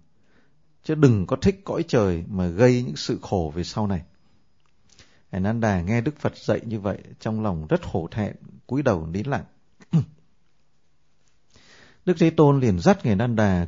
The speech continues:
cùng ra khỏi địa ngục, về đến rừng Thệ Đa. <clears throat> Ngài bảo với Ngài Nan Đà và chư tỳ kheo rằng:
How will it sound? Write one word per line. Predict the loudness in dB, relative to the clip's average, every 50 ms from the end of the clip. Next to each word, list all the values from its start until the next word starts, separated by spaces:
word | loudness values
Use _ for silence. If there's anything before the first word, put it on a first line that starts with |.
| -2
cùng | -2 -2 -2 -2 -2
ra | -2 -2 -2 -2
khỏi | -2 -4 -4
địa | -2 -2 -4 -4
ngục, | -2 -2 -4 -4 -6 _ -20 _ _ _ _ _ -10
về | -2 0 2 2 2 0
đến | -2 -2 -4 -4 -2
rừng | -2 -2 -2 -2 -4
Thệ | -4 -6 -6
Đa. | -4 -2 -2 0 0 -2 -4 -8 _ _ _ _ -20 -20 -20 -20 -20 _ _ _ _ _ _ _ _ _ _ _ _ _ _ _ _ _ _ _ _ _ _ _ _ _ _ _ _ _ _ -20 _ _ -20 _ _ _ _ _ _ _ _ _ -20 -20 -20 _ _ _ _ _ _ _ _ _ _ _ _ _ -2
<clears throat> | -2 -2 -2 -8 -10 -8
Ngài | -8 -6 -2
bảo | 2 2 4 4 4 2 2 0 -2 -8 -20 _ _ _ _ _ _ _ _ _ _ -20 _ -20 _ -20 -10
với | -2 0 2 2 4
Ngài | 4 2 2
Nan | 2 2 0 2
Đà | 4 4 4 4 4 2
và | 0 -2
chư | -4 -2 -2 -4
tỳ | -2 -2 -4 -4
kheo | -2 -2 -2 -2 -2
rằng: | -2 -2 -4 -4 -4